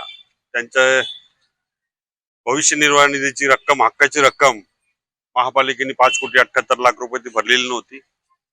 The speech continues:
ती आंदोलन केल्यानंतर एका महिनाभरात, अ, महापालिकेने ते पीएफ विभागाला ट्रान्सफर केलेत आणि त्यांच्या खात्यावरती दीड, दीड लाख रुपये जमा झालेत. अकरा ते सोळा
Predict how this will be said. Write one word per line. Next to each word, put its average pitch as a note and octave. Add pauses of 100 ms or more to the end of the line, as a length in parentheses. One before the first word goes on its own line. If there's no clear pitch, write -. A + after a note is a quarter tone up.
(720)
ती C3+ (180)
आंदोलन C#3
केल्यानंतर C3+ (640)
एका C3+
महिनाभरात, C3+ (140)
अ, C3
महापालिकेने B2+
ते B2+ (600)
पीएफ C3+
विभागाला C3
ट्रान्सफर B2
केलेत C3+ (400)
आणि A#2+
त्यांच्या B2+
खात्यावरती B2+ (360)
दीड, A#2
दीड B2+
लाख A#2+
रुपये A#2+
जमा G#2+
झालेत. F#2+ (800)
अकरा D3+
ते D#3
सोळा C#3+